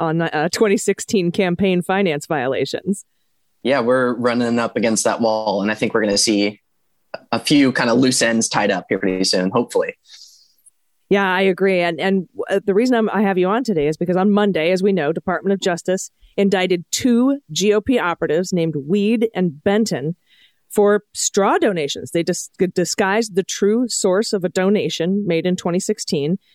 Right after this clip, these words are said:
Speaker 1: to Republicans. R N C, I think it ended up in, in a Trump pac, right?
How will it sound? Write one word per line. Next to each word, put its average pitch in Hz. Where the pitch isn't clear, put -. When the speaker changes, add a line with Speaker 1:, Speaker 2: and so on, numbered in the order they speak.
Speaker 1:
to 185
Republicans. 269
R 175
N 190
C, 208
I 165
think 208
it 214
ended 185
up 180
in, 180
in 170
a 160
Trump 262
pac, -
right? 170